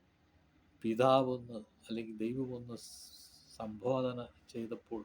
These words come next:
അവർക്ക് ഇഷ്ടപ്പെട്ടില്ല. സംഭവം യേശു തന്നെയാണ്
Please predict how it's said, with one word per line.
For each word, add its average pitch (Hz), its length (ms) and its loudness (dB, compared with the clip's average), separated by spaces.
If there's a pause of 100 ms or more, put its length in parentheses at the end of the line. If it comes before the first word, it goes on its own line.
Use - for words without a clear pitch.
അവർക്ക് 107 500 -12
ഇഷ്ടപ്പെട്ടില്ല. - 640 -16 (4000)
സംഭവം 160 500 4 (200)
യേശു 139 300 2
തന്നെയാണ് 131 540 0